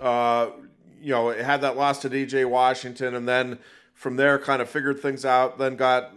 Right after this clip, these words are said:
you know, pretty well handled by Kemmerer in the Big Ten finals, and then obviously turned it around two weeks later. And I just think Van Ness is a similar style wrestler. Now, that weight class I, I will say, I,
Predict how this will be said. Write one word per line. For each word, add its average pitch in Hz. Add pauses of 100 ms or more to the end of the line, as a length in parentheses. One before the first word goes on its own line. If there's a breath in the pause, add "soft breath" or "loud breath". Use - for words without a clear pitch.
(120)
you 175
know, 170
pretty 226
well 190
handled 151
by 104
Kemmerer 113
in 113
the 110
Big 113
Ten 139
finals, 101 (300 soft breath)
and 107
then 113
obviously 110
turned 110
it 101
around 107
two 117
weeks 107
later. 101 (300 loud breath)
And 127
I 131
just 185
think 165
Van 139
Ness 135
is 117
a 120
similar 139
style 120
wrestler. 110
Now, 127
that 156
weight 135
class 104 (320 soft breath)
I, 123 (120)
I 131
will 131
say, 107
I, 95